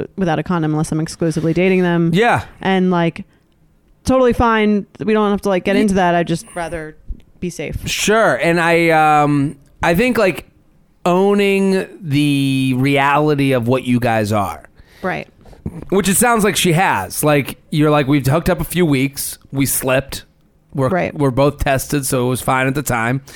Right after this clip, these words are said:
Speaker 2: He's gonna come back, and now that we've slipped, like,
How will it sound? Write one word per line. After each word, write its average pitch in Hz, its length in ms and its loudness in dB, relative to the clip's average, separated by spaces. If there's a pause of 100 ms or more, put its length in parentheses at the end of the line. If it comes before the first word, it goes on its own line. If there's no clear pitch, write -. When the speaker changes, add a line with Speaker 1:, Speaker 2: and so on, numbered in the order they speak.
(280)
Speaker 2:
He's 175 220 2
gonna 208 160 0
come 208 220 0
back, 208 440 0
and 175 680 0 (480)
now 156 360 2
that 180 180 2
we've 175 160 2
slipped, 202 360 -2
like, 190 260 0